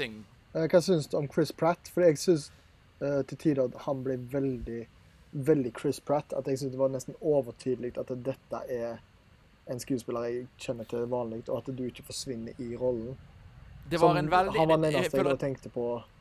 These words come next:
Speaker 2: at det faktisk var den skuespilleren.
Speaker 1: Ja, det, det er en veldig type, OK, dette er en karakter som vi har skrevet til å være litt kul, som skal appellere til en spesifikk fanbase, og så og vi henter inn Chris Pratt fordi at det er Chris Pratt.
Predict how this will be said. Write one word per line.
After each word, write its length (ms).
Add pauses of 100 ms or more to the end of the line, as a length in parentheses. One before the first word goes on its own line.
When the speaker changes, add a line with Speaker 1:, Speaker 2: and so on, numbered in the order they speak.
(160)
Speaker 2:
at 160
det 180
faktisk 360
var 300 (460)
den 140
skuespilleren. 540 (720)
Speaker 1:
Ja, 140
det, 140
det 80
er 40
en 120
veldig 600 (420)
type, 380 (320)
OK, 200 (120)
dette 240
er 0
en 60
karakter 440
som 140
vi 60
har 20
skrevet 540 (100)
til 80
å 80
være 240
litt 180
kul, 300
som 140
skal 180
appellere 420
til 140
en 60
spesifikk 480
fanbase, 640 (360)
og 100
så 120
og 180
vi 60
henter 320
inn 80
Chris 200
Pratt 440
fordi 420
at 140
det 80
er 80
Chris 160
Pratt. 420